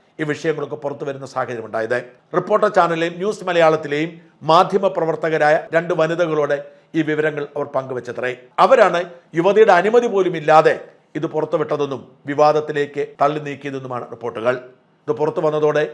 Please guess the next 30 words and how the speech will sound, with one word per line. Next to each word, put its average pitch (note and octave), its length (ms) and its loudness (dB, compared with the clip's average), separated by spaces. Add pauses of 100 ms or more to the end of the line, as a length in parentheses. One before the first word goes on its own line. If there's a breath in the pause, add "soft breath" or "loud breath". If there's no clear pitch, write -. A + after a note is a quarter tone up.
(260 soft breath)
രാഹുലും D3 380 0 (160)
ഈ D3 120 -12
യുവതിയും D3 300 -6
തമ്മിലുള്ള C#3+ 280 -8
ബന്ധം C3+ 260 -4 (320)
പൂർണ്ണമായി C3+ 420 -8
ഇല്ലാതാകുന്നു. A#2+ 480 -4 (480 soft breath)
യുവതി C#3+ 260 -6
വീണ്ടും D3+ 320 -4 (280)
ആ C#3+ 40 2 (120)
ബന്ധം D3 300 -4
പുനഃസ്ഥാപിക്കാൻ C#3+ 640 -4 (120)
ശ്രമിച്ചെങ്കിലും D3+ 500 -4 (160)
രാഹുലിന് E3 460 4
രംഗത്ത് E3 280 -2
വരാൻ D#3 220 0
വലിയ D3 240 -4
രാഷ്ട്രീയ D3+ 420 -2
സമ്മർദ്ദം C#3+ 300 -8
ഉണ്ടായിക്കൊണ്ടിരിക്കുന്നു. A#2+ 640 -8 (200)
ഇവിടെ E3 200 4
യുവതിയുടെ E3 340 0
രാഷ്ട്രീയ D#3+ 340 -4
പശ്ചാത്തലം D3+ 420 -6
നിർണായകമാണ്. B2+ 520 -4 (200)
യുവതി E3+ 300 0
എന്തു F3+ 240 -6
ചെയ്യുന്നു D#3+ 360 -4
എന്ന് D3+ 180 -10
ഞാൻ D3 100 -4